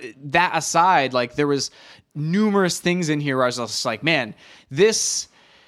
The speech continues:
it feels like this is a stepping stone into what will be a very cool, um, larger D C universe." And we kind of have, have talked about before on the podcast where D C is trying to do this, uh,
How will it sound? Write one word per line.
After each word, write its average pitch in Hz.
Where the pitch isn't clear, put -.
it 160
feels 202
like 151
this 165
is 156
a 131
stepping 175
stone 120
into 123
what 120
will 147
be 135
a 123
very 147
cool, 113
um, 110
larger 135
D 123
C 120
universe." 117
And 135
we 135
kind 214
of 160
have, 143
have 139
talked 160
about 139
before 147
on 123
the 110
podcast 135
where 120
D 175
C 185
is 156
trying 156
to 143
do 143
this, 131
uh, 110